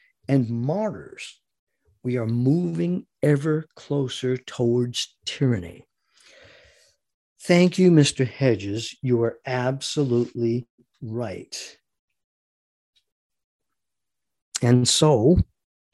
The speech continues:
what do you think's gonna happen as a result of this footage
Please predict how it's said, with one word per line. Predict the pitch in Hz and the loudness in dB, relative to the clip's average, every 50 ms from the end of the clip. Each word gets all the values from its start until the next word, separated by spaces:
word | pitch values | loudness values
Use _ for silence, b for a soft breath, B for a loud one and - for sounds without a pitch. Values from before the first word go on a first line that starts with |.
| _ _ _ _ _ _ _ _ _ _ _ | _ _ _ _ _ _ _ _ _ _ _
what | - 131 214 254 | -8 -6 -2 0
do | 403 | 0
you | 349 | 0
think's | - - 285 285 277 - | 2 2 2 0 0 0
gonna | - - 233 214 175 | -4 -4 -2 -2 -2
happen | 160 - - - 254 233 214 - - 110 117 131 139 - _ | -4 -6 -10 -10 -10 -8 -8 -8 -6 -4 -4 -4 -4 -6 _
as | - 151 160 151 151 - _ - | -4 -4 -2 -4 -6 -10 _ -4
a | 135 | -2
result | 127 127 120 107 110 143 180 180 131 117 135 151 - - - _ _ _ _ _ _ _ _ _ _ _ _ _ _ _ _ _ | 0 0 0 0 0 -2 -2 0 0 -2 -2 -4 -6 -12 -20 _ _ _ _ _ _ _ _ _ _ _ _ _ _ _ _ _
of | 135 139 139 135 135 135 135 135 143 143 - - | -4 -2 0 0 0 0 -2 -4 -6 -10 -14 -14
this | 208 135 120 139 147 143 135 - - - - - _ | -12 -6 -2 -2 0 0 -2 -2 -6 -10 -12 -18 _
footage | - - 214 233 180 98 90 95 113 139 143 - - - | -6 -2 -2 -2 -2 -4 -6 -8 -8 -8 -8 -10 -12 -16